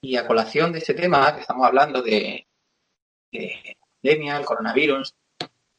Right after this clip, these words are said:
hay una distinción de trato, y además clara y evidente, en el sentido en que la educación pública, eh, está en boca de todo y además con todos los honores para estarlo, porque es una educación buena, de calidad,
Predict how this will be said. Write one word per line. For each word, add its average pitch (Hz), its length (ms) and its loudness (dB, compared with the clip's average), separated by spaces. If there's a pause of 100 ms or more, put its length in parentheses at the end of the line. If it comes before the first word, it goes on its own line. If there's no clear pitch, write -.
hay 123 360 2 (300)
una 123 160 -2
distinción 127 480 -4
de 107 80 -6
trato, - 380 -2 (240)
y - 60 -18
además 123 280 -2
clara 127 320 0
y 160 60 -2
evidente, 151 520 -2 (440)
en 120 80 -18
el 113 40 -12
sentido 120 360 -4
en 147 260 -2
que 117 440 -2 (400)
la 117 100 0
educación - 500 0
pública, 160 580 0 (460)
eh, 123 300 -14 (340)
está - 160 -4
en 120 120 -2
boca 127 200 2
de 120 140 -10
todo 147 320 2
y 127 100 -2
además 151 360 2 (280)
con 139 240 0
todos 214 220 4
los 156 120 6
honores 127 300 4
para - 180 0
estarlo, 185 420 0
porque - 240 -6
es 127 40 0
una 131 140 -4
educación 127 680 -8
buena, 135 320 4
de 123 100 -6
calidad, 131 360 0